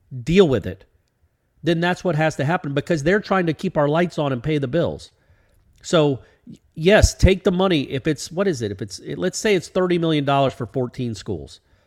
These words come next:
That's four hundred twenty million dollars. Right now, Florida State gets one fourteenth of it.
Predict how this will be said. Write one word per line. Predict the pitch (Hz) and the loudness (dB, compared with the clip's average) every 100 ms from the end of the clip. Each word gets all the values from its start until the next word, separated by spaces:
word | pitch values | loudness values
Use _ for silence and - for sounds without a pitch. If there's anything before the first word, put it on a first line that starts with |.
| _ _ _ - | _ _ _ -4
That's | 139 | -4
four | - 180 170 | 0 2 4
hundred | 175 160 | 2 0
twenty | 147 151 | -2 -2
million | 127 123 107 | 0 -2 -2
dollars. | 98 82 82 92 _ _ _ _ _ _ _ | -4 -8 -12 -18 _ _ _ _ _ _ _
Right | - 165 | 2 2
now, | 170 165 | 4 0
Florida | - 165 156 | 2 2 2
State | - 131 | 0 -2
gets | 135 131 | -2 -2
one | 127 147 | 0 0
fourteenth | - 135 127 127 104 90 | -2 -4 -4 -6 -6 -8
of | 76 | -12
it. | - | -16